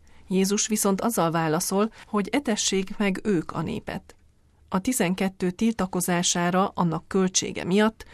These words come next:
a mester megkérdezi, hogy mennyi kenyerük van, nézzék meg. Jézus nagyon gyakorlatias, összegzést kér. Ma is minden tanítványtól azt kérdezi:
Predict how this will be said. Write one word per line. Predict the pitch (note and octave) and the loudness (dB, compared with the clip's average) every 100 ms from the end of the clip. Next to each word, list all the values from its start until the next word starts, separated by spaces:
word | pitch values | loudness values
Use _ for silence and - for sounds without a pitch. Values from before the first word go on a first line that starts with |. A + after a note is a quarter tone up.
| - | -10
a | G3+ | 0
mester | B3 - F#3 | 0 2 2
megkérdezi, | F#3+ A#3 - E3+ F#3 F#3+ A#3 - - | 2 2 -2 -2 0 0 0 -2 -14
hogy | - G3+ - | -2 -2 2
mennyi | B3+ C4+ F#3 | 2 4 2
kenyerük | - G#3+ F3 - - | 2 2 2 0 -4
van, | - - F3+ - | -6 -6 -8 0
nézzék | G#3 G3+ F#3 E3+ | 2 4 0 -4
meg. | G3 - - - _ _ _ _ - - | -2 -4 -6 -16 _ _ _ _ -20 -4
Jézus | G3 G3 G#3 G#3 | 2 2 2 2
nagyon | G#3 A3 G#3 F3+ | 4 4 4 2
gyakorlatias, | G3 G3 - - F3+ - D3 F3+ - - - - | 2 0 -4 -4 -4 -6 -6 -2 -4 -4 -20 -4
összegzést | A#3+ - C3 F3+ - F3 - | -2 0 -4 -6 -4 -4 -4
kér. | - - - - _ _ - _ - | -6 -10 -12 -20 _ _ -20 _ -4
Ma | B3 | 2
is | A#3+ A3+ - | 4 4 4
minden | B3+ C4+ G3 F#3+ | 2 2 4 2
tanítványtól | G#3 F#3+ F3+ F#3 F3+ F#3 F#3+ | 2 2 0 0 0 0 0
azt | G#3+ - | -2 -4
kérdezi: | - D#3+ D#3+ D#3 D3 | -6 -6 -4 -6 -8